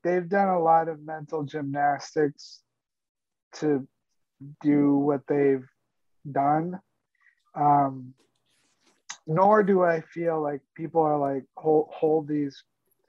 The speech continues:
uh, Republicans, you know, the more moderate, quote unquote, Republicans as bastions of whatever. But,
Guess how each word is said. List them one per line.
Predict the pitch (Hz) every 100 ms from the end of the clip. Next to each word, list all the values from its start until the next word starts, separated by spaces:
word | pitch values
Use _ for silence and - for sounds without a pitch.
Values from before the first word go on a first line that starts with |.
| _ _ _ _ _ _ _ _ 156
uh, |
Republicans, | 143 135 143 139 151 151 143 139 131 131 - 143
you | 151
know, | 139 135
the | 131
more | 139 139
moderate, | 135 135 139 139 135 131 - -
quote | 139 131
unquote, | 131 - 131
Republicans | 120 131 156 151 139 139 127 127 - - _ _ _ _ _ _ _ _ _ - -
as | 143 127 127 - 143
bastions | 139 135 - 139 135 131
of | 120
whatever. | 135 143 208 165 139 127 _ _ _ - - _ _ _ _ _
But, | 202 196